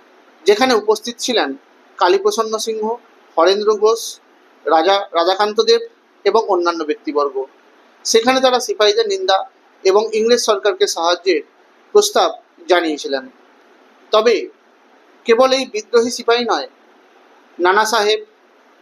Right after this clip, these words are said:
রানী লক্ষ্মীবাই, দ্বিতীয় বাহাদুর সহ প্রমুখ নেতা নেত্রীদেরকেও নিন্দা করা হয়েছিল। এই সময়কালে ব্রিটিশ ইন্ডিয়ান অ্যাসোসিয়েশন, মোহামেডান অ্যাসোসিয়েশন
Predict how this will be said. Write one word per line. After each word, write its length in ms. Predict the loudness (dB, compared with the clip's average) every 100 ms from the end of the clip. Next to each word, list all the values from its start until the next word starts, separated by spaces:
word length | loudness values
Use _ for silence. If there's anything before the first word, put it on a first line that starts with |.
| -2 0
রানী 180 | 2 2
লক্ষ্মীবাই, 460 | 0 -2 -2 0 0 -4 _ _ _ -8
দ্বিতীয় 240 | -2 0 2
বাহাদুর 300 | 2 -2 -4
সহ 120 | -4 -2 -4 -8 _ _ _ _
প্রমুখ 280 | 0 2 0 -4 -20 _ _ _ -4 0
নেতা 180 | 2 2
নেত্রীদেরকেও 640 | -2 -2 -2 0 0 0 -2 -4 _ _ _ _ 0
নিন্দা 300 | 2 2 0
করা 140 | 2 0
হয়েছিল। 340 | -4 -8 -8 -10 -12 _ _ _ _ _ _ _ _ _ _ _ _ 0
এই 160 | 2 2
সময়কালে 480 | 0 0 2 0 0 -4 _ _ _
ব্রিটিশ 280 | -2 0 0 -4 -2 0
ইন্ডিয়ান 300 | 2 2 0
অ্যাসোসিয়েশন, 580 | -4 -4 -2 -2 -4 -6 -12 _ _ _ _
মোহামেডান 540 | -2 2 2 2 0 -2
অ্যাসোসিয়েশন 640 | -6 -4 -2 -2 -2 -2